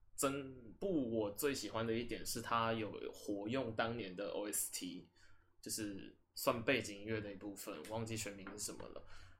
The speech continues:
就是，反正大家可以去找来听他们战斗的音乐。他们，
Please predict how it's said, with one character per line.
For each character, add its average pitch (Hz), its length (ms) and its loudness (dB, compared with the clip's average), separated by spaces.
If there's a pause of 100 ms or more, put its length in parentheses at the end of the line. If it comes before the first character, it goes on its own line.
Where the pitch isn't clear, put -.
(420)
就 113 140 0
是， 107 320 -4 (1800)
反 104 140 -6
正 104 240 -4 (120)
大 110 140 2
家 107 80 4
可 110 140 0
以 101 40 -2
去 113 120 0
找 76 180 0
来 52 160 -2
听 - 160 -6
他 131 80 8
们 120 160 2
战 120 260 6
斗 117 220 6
的 110 140 2
音 - 120 -2
乐。 123 140 4
他 226 120 4
们， 247 140 6